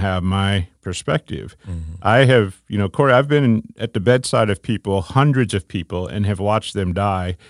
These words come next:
Speaker 2: Mm-hmm.
Speaker 1: and have watched people die because they can't breathe. And there is nothing that makes you feel worse or more helpless than to not be able to get them comfortable at that moment. And, uh, as a hospice nurse especially,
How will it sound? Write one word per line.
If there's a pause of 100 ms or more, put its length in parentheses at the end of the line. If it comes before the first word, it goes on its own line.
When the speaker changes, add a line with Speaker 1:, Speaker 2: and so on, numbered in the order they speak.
(240)
Speaker 2:
Mm-hmm.
Speaker 1:
and
have
watched
people
die
because
they
can't
breathe. (120)
And
there
is
nothing (580)
that
makes
you
feel
worse
or
more
helpless
than
to
not
be
able
to
get
them
comfortable
at
that
moment. (640)
And,
uh,
as
a
hospice
nurse
especially,